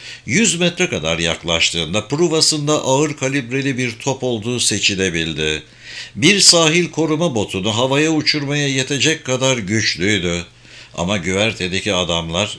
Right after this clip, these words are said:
üç kişiydiler, motorlu lastik bir botu denize indirmekle meşguldü. Kaptan demir atmaları için emirler vererek köprüden çıktı. Sonra dürbününü gözlerine tutarak belinde tabancasıyla orada durdu.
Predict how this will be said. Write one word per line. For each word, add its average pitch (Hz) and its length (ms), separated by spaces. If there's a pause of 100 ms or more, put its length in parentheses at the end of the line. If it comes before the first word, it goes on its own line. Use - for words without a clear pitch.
üç 110 240
kişiydiler, 90 640 (300)
motorlu 139 560
lastik 131 480
bir 123 240
botu 127 300
denize 123 400
indirmekle 107 720
meşguldü. 85 760 (680)
Kaptan 175 520
demir 165 240
atmaları 156 480
için 151 280
emirler 135 540
vererek 131 420
köprüden 101 680
çıktı. 85 540 (240)
Sonra 175 420
dürbününü 98 680
gözlerine 110 580
tutarak 87 500
belinde 131 440
tabancasıyla 127 840
orada 107 420
durdu. 82 540